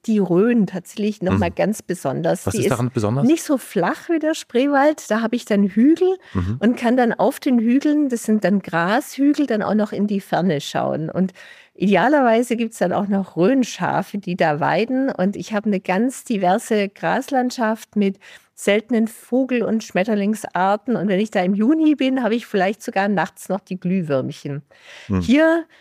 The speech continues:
Speaker 1: im Spreewald ist man ja schon so ein bisschen im Wald und der Blick in die Ferne fehlt. In der Rhön hat man das dann noch dazu.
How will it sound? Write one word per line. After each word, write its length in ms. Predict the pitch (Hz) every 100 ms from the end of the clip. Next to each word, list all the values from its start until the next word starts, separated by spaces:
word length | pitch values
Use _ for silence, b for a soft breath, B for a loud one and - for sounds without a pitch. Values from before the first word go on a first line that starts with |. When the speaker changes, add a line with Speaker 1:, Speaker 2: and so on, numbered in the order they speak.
| b
Speaker 1:
im 80 | -
Spreewald 760 | 175 - 269 269 247 254 254 -
ist 220 | - 208
man 100 | 214
ja 120 | 202
schon 220 | 220 254
so 80 | 247
ein 100 | 240
bisschen 340 | 226 233 247 226
im 200 | 214 196
Wald 320 | 170 202 214
und 120 | 214
der 100 | 202
Blick 260 | 202 220 220
in 100 | 214
die 120 | 208
Ferne 360 | - 202 233
fehlt. 400 | 233 233 220 220 - -
In 160 | 190
der 180 | 180 190
Rhön 320 | 196 254 254
hat 160 | 214 -
man 100 | 208
das 140 | 202
dann 140 | - 185
noch 140 | 180
dazu. 460 | - 180 - 214